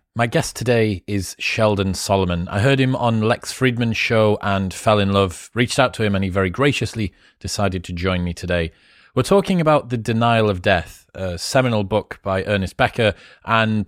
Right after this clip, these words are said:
then the subsequent work, which has taken up most of Sheldon's life. You might not be aware of it, but death drives an awful lot that we do. Humans are a unique animal in that we are aware of our own mortality. One day we will die,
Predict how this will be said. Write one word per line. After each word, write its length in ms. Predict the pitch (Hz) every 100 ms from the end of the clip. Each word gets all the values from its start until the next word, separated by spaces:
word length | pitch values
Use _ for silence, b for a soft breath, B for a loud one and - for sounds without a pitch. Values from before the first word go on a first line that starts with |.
| -
then 260 | 107 104
the 80 | 98
subsequent 520 | - 117 - - 101
work, 300 | 95 98 92
which 140 | 98 -
has 100 | 95
taken 320 | - 98 104
up 200 | 104 - B B 113
most 280 | 120 -
of 140 | 113 101
Sheldon's 480 | - 113 107 101 123
life. 360 | 113 78 - - b b b
You 80 | 151
might 140 | 190 190
not 80 |
be 80 | 170
aware 240 | 151 147 135
of 100 | 120
it, 180 | - _ _ -
but 240 | 113 - - -
death 380 | 147 - - _
drives 500 | - 117 117 110 95
an 140 | 110 104 -
awful 420 | 113 104 110 98
lot 260 | 92 69 _ _ _ -
that 120 | 90
we 140 | 92
do. 300 | 87 85 76 _ _ _ _ _ -
Humans 320 | 143 139 131
are 60 | 120
a 40 |
unique 380 | 123 127 135 120
animal 400 | 123 131 107 92
in 180 | 120 113
that 140 | 110
we 120 | 117
are 100 | 113
aware 340 | 107 107 110 107
of 80 | 110
our 240 | 104 101
own 120 | 98
mortality. 680 | 98 92 - 139 113 - 80 b b b
One 180 | - 156
day 160 | 156 147
we 100 | 135
will 120 | 123
die, 420 | 98 104 98 98